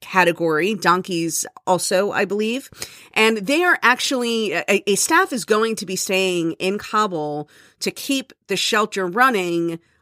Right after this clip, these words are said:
on behalf of those animals, at least for the immediate future. I don't, I, I, I think they are also trying to formulate a, a longer term plan to evacuate those animals as well.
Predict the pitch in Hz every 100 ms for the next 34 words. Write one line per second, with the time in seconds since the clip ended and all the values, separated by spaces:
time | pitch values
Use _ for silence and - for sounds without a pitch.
0 | _ - 208 214 202 208 208 202 170 180
1 | 196 190 175 196 220 208 180 170 190 -
2 | 175 185 - - - 175 185 175 170 170
3 | 165 160 170 175 175 180 196 180 170 160
4 | - - - - 180 170 165 147 120 156
5 | 165 165 _ - - - 170 175 175 175
6 | 180 262 233 208 190 180 208 214 - 214
7 | 196 202 196 - 196 196 190 185 180 -
8 | 175 175 170 - 175 180 185 190 - 185
9 | 180 190 185 180 180 170 - _ _ _
10 | - 226 208 208 202 202 190 175 165 151
11 | 240 311 226 170 165 165 160 151 - 156
12 | 185 320 220 143 165